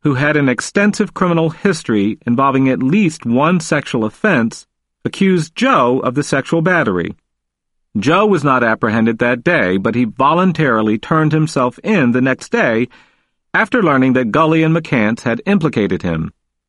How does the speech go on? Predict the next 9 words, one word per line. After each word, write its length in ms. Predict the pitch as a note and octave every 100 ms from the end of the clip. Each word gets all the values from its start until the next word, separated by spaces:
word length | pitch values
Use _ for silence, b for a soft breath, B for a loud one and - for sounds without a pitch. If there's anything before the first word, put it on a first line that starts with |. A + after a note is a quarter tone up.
| _ _ _ -
Joe 300 | F2 C#3+ F3+
admitted 340 | G3+ F#3 E3 B2+
helping 420 | E3+ G#3 F3+ C3+
the 140 | C3
older 240 | C#3+ D3 B2
boys 500 | C#3 D#3 G#2+ G#2+ -
with 120 | G#2+
the 80 | A2+
burglary 680 | E3+ E3+ D#3 G#2 G2 A2